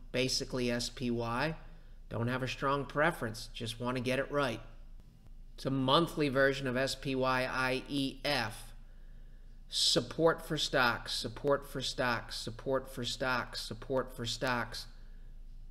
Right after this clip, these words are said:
We'll see what happens. Weekly version.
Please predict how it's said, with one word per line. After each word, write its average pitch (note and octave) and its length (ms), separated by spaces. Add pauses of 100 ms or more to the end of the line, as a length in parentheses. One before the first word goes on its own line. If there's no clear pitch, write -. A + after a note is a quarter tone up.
We'll A#2+ 100
see B2 220
what A#2+ 120
happens. A#2 600 (600)
Weekly D3+ 520
version. A2 640